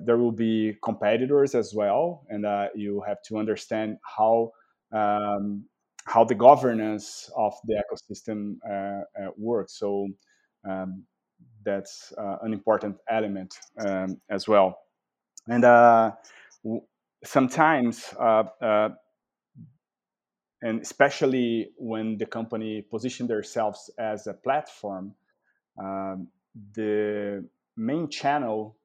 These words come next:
to a particular product would be, uh, an A P I. So, um, the, as, as a product, uh, y-, and, and that, um, normally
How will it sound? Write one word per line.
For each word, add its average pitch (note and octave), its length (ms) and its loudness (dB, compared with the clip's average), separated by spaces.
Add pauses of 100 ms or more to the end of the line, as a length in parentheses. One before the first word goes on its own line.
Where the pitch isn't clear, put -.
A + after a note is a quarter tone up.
(160)
to G#2+ 400 -6
a G#2+ 80 -6
particular A2 480 -6
product A2+ 640 -6 (120)
would A#2+ 260 -6
be, A2+ 360 -6 (100)
uh, G2 300 -4 (100)
an G#2+ 140 -10
A G#2+ 100 -6
P G#2+ 200 -8
I. F#2+ 340 -8 (680)
So, G#2 1120 -4 (380)
um, F#2 580 -12 (960)
the, G#2+ 320 -2 (380)
as, A2+ 420 -6
as A2+ 160 -4
a A#2+ 60 0
product, C#3 720 0 (580)
uh, G2+ 180 -8 (240)
y-, A2+ 380 -10
and, A#2 160 -4
and A#2 140 -2
that, B2 440 0
um, G#2 520 -2 (720)
normally C3 460 0